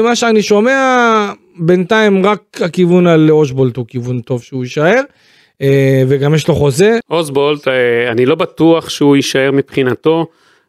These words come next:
Speaker 2: אה, בסביבתו אני יודע שבודקים לו כל מיני ליגות, אפשרויות אחרות,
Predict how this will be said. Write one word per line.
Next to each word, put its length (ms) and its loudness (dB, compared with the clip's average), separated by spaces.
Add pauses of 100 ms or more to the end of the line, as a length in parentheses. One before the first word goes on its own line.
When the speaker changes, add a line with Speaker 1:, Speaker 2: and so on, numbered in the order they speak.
(160)
Speaker 2:
אה, 160 -4
בסביבתו 560 -4
אני 80 -2
יודע 180 -2
שבודקים 420 -4
לו 180 -2
כל 120 -4
מיני 220 -2 (280)
ליגות, 360 -2
אפשרויות 400 0
אחרות, 640 -2